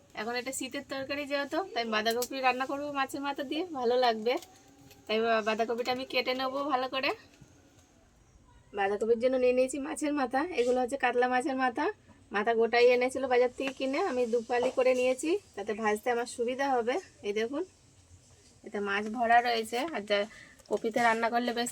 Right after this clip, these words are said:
মাছটা মজে যাবে। দুটো মাথা নিয়ে নিয়েছি আমি। আমি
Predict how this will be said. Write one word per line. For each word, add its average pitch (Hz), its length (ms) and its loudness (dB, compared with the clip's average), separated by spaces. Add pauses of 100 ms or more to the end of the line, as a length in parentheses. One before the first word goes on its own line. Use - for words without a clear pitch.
মাছটা 233 340 -2
মজে 226 280 0
যাবে। 233 180 6 (120)
দুটো 226 140 -2 (100)
মাথা 220 260 0
নিয়ে 226 160 0
নিয়েছি 233 240 -2 (160)
আমি। 269 160 0 (2000)
আমি 214 120 -2